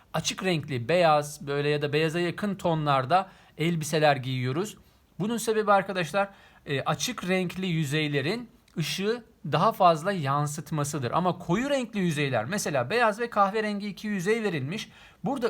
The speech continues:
ışığı daha fazla soğurup bakın buradan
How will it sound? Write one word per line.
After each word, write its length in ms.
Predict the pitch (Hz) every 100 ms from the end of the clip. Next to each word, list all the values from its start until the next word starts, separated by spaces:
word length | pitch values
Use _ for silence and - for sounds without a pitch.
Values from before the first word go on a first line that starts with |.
| 185
ışığı 420 | 170 - 240 190
daha 240 | 160 202
fazla 380 | 240 226 196 208
soğurup 540 | 208 175 180 180 151 - - _ -
bakın 240 | 170 185
buradan 320 | 185 180 190